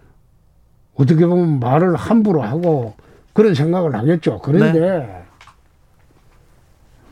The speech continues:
Speaker 1: 제가 공직 생활을 삼십팔 년째 하는 사람인데
Speaker 2: 네.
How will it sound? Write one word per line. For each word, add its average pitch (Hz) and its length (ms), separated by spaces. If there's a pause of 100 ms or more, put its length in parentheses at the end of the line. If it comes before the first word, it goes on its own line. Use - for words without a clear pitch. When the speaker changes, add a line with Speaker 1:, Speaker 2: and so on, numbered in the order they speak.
(240)
Speaker 1:
제가 113 300
공직 220 440
생활을 120 360
삼십팔 190 840
년째 202 360
하는 123 360
사람인데 92 760
Speaker 2:
네. 147 420